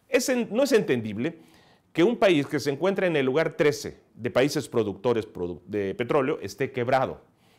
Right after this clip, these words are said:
Países por debajo de esa li-, de esa lista están en bonanza. Esa es la verdadera razón de existir de la reforma energética. En este momento, para el go-, para este, para el gobierno, Pemex no tiene salida.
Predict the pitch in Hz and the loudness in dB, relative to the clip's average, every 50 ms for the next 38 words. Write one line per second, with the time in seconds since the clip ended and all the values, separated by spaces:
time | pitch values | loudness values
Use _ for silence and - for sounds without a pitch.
0 | _ _ - 143 180 214 196 233 214 226 - 196 185 190 196 214 208 - 190 190 | _ _ 2 2 2 4 2 0 -2 0 0 2 2 4 4 2 2 2 2 2
1 | 185 185 190 185 196 214 190 - 139 175 175 - 214 226 233 190 - - 185 180 | 2 2 2 0 0 0 -4 -2 0 0 2 4 2 2 2 -2 0 0 0 0
2 | - - - - 127 - - 160 160 160 160 - 143 147 147 143 135 156 156 160 | 0 -6 -8 -8 -8 -4 0 -2 -2 -2 -4 -4 -4 -4 -4 -2 -2 -2 0 0
3 | 165 165 165 151 - - 104 80 - - _ _ _ _ _ _ _ _ _ - | 0 0 0 -2 -2 -4 -4 -4 -6 -16 _ _ _ _ _ _ _ _ _ -20
4 | _ _ _ _ _ _ - - - - - 135 147 - - _ _ 196 214 208 | _ _ _ _ _ _ -2 0 0 0 -4 -4 -4 -6 -16 _ _ 0 2 2
5 | 185 139 127 120 113 110 131 143 135 120 - 104 - - 131 123 117 110 - - | 2 4 4 2 4 2 2 2 0 0 0 -4 -2 0 -2 0 0 -2 -4 -4
6 | 104 95 - 120 113 104 98 92 85 82 78 82 87 - 113 110 101 98 90 82 | -8 -8 -6 -6 -4 -4 -4 -2 -2 -4 -6 -6 -10 -6 -6 -6 -6 -6 -8 -8
7 | 87 82 - - 107 - - 98 - 90 - - - - - - - - 233 254 | -10 -10 -6 -6 -6 -6 -6 -8 -8 -8 -8 -8 -20 -20 -20 -8 -4 0 0 2
8 | 247 - 196 190 147 110 98 90 - 147 175 175 - _ _ _ _ _ _ _ | 2 2 2 2 2 0 -2 -2 -4 -6 -6 -6 -12 _ _ _ _ _ _ _
9 | _ _ - 139 143 139 139 131 151 147 151 - - 147 160 196 190 196 180 147 | _ _ 2 4 4 4 2 2 0 -2 -2 0 2 2 4 4 4 4 2 2
10 | 143 160 156 156 151 151 151 151 151 147 147 175 180 220 202 185 170 180 180 - | 6 6 6 6 8 8 6 6 4 4 0 0 2 4 2 2 2 -2 -4 0
11 | - 175 175 180 170 139 135 147 147 147 151 147 147 143 127 - 127 107 113 107 | 0 0 2 0 -2 -2 -4 -4 -4 -2 -4 -2 -2 -2 -2 -2 -2 -2 -2 -2
12 | 90 85 | -6 -6